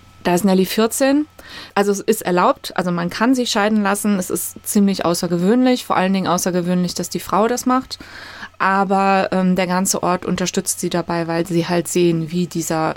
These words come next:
Mann sie behandelt und, äh,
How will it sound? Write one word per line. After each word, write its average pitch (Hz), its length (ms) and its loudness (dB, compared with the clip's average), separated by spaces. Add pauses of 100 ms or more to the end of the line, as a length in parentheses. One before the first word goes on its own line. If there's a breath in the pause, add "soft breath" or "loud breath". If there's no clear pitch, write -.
(280)
Mann 170 320 -2
sie 160 380 -2 (400 loud breath)
behandelt 170 600 0
und, 170 480 -4
äh, 160 280 -2